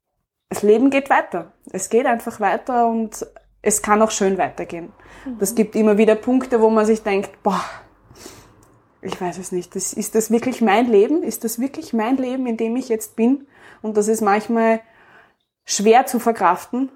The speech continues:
Speaker 1: schwer zu akzeptieren. Und dann gibt's aber wieder Momente, wo man die Kinder sieht und wo sie sich über einen Schmetterling freuen oder wo, <laughs> wo man spazieren geht und man sieht ein Reh im Wald oder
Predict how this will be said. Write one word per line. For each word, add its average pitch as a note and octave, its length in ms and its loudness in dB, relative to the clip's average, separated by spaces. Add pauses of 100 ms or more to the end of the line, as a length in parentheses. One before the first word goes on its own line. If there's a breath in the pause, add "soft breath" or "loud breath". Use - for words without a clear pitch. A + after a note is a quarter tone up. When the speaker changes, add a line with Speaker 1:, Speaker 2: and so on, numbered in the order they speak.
(160)
Speaker 1:
schwer G#3 320 2
zu A3 160 -6
akzeptieren. G#3+ 800 -6 (2000)
Und G3+ 220 -4
dann G3 140 4
gibt's A3+ 300 -2
aber G3+ 280 2
wieder G#3+ 180 0
Momente, G3 560 -2
wo G3 100 -4
man F#3+ 180 -4
die G3 80 -6
Kinder G#3+ 300 -4
sieht G3+ 320 -6
und G3 180 -6
wo G3 100 -2
sie G3 140 -6
sich G3 280 -8
über G3+ 340 -2 (420 loud breath)
einen G#3+ 220 4
Schmetterling G#3 580 0
freuen F#3+ 440 0
oder G3+ 240 -2
wo, G3+ 240 4 (420 loud breath)
<laughs> - 440 -18
wo A3 160 2
man A3+ 200 4
spazieren A#3 580 0
geht G#3+ 200 4
und G#3+ 220 -2
man A3 120 -2
sieht A3 280 -2
ein A3 140 2
Reh G#3+ 220 6
im A3+ 160 2
Wald G3+ 320 6
oder G#3 420 2